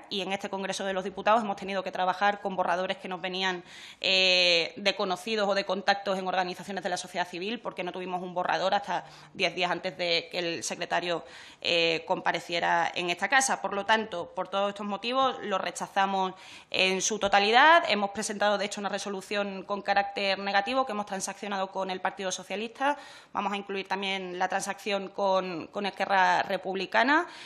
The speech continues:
y el resto de propuestas, eh, incluyendo las de Ciudadanos, las apoyaremos. No la hemos transaccionado porque el enfoque es diferente, pero el contenido y la filosofía es exactamente igual, con lo cual la vamos a apoyar, y en las del Partido Popular nos abstendremos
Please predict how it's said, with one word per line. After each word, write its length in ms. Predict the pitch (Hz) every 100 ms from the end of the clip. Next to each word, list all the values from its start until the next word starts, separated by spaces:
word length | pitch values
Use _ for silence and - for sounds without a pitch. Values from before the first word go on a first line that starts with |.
| - -
y 140 | 214
el 120 | 202 190
resto 320 | 202 - 202
de 380 | 202 196 185 175
propuestas, 720 | 190 180 214 - 240 226 -
eh, 220 | - 113
incluyendo 460 | 107 170 180 185 185
las 120 | 185
de 80 | 185
Ciudadanos, 420 | - 175 185 214
las 120 | 196
apoyaremos. 640 | 185 175 170 175 208 233 240
No 300 | - 185 190
la 80 | 190
hemos 140 | 185 180
transaccionado 640 | 202 190 - 196 208 185
porque 440 | 190 - 185 175 -
el 120 | 180
enfoque 340 | 170 - 190
es 60 | 190
diferente, 360 | 202 165 196 226
pero 140 | 202
el 100 | 180
contenido 580 | 190 180 170 185 180 175 - - -
y 100 | 214
la 100 | 196
filosofía 720 | 202 190 185 175 202 185 185
es 180 | 175 190
exactamente 520 | 180 - 175 170 175
igual, 300 | 175 262 277
con 120 | 185
lo 80 | 180
cual 440 | 185 180 175 165
la 100 | 170
vamos 220 | 175 170 170
a 40 |
apoyar, 440 | 180 180 220 247 - - - -
y 100 | 190
en 100 | 175
las 200 | 175 -
del 320 | 175 165 165
Partido 360 | 180 170 180 175
Popular 440 | 170 175 202 202 - - -
nos 200 | - 190
abstendremos 680 | 190 175 185 180 214 247 254